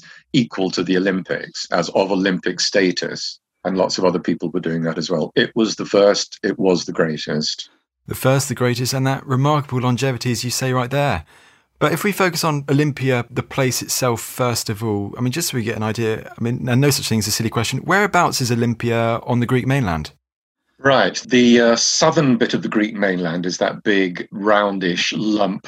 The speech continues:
Speaker 1: called the Peloponnese, and Olympia is in the northwest of the Peloponnese. The Peloponnese itself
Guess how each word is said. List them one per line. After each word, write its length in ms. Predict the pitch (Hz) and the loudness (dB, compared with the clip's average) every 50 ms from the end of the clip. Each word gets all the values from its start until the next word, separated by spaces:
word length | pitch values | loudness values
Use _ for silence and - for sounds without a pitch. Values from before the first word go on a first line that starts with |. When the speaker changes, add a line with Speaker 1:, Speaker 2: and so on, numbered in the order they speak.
| - - | -14 -8
Speaker 1:
called 220 | - 110 98 90 | -4 -2 -2 -2
the 80 | 92 87 | -2 -2
Peloponnese, 920 | - 120 107 90 - - - 69 67 71 78 90 113 - - - - - _ _ _ _ _ _ _ _ _ - - | 0 0 0 0 0 -6 -8 -8 -8 -8 -8 -8 -6 -6 -6 -6 -8 -10 _ _ _ _ _ _ _ _ _ -6 -2
and 340 | 95 92 95 98 98 101 107 - | 0 0 0 0 -2 -4 -4 -2
Olympia 680 | 110 107 113 120 123 123 117 - - 104 101 98 98 98 | 2 4 4 4 4 2 0 0 0 2 2 2 0 0
is 140 | 101 92 - | -2 -2 -2
in 120 | 101 98 | -4 -4
the 80 | 98 98 | -4 -2
northwest 1120 | 104 107 110 113 107 104 95 - - - 98 101 101 85 76 73 - - - - - - - | 0 2 4 4 4 4 0 -4 -8 -4 0 2 2 2 2 0 0 0 -2 -2 -6 -10 -10
of 140 | - 87 82 | -10 -10 -10
the 60 | 87 | -10
Peloponnese. 920 | - - 107 90 82 78 - - 78 73 - - - - - - - - - _ _ _ _ _ _ _ _ _ _ _ _ - | -4 -2 0 0 0 -2 -6 -10 -10 -10 -10 -10 -12 -10 -10 -10 -10 -10 -14 _ _ _ _ _ _ _ _ _ _ _ _ -10
The 140 | - 110 - | -10 -6 0
Peloponnese 560 | - 143 135 135 131 - 107 104 101 98 - | 2 2 2 2 2 0 -2 0 0 -2 -2
itself 680 | - - - - - 160 143 143 143 143 139 - - | -2 -2 0 0 2 2 4 2 2 0 -2 -4 -10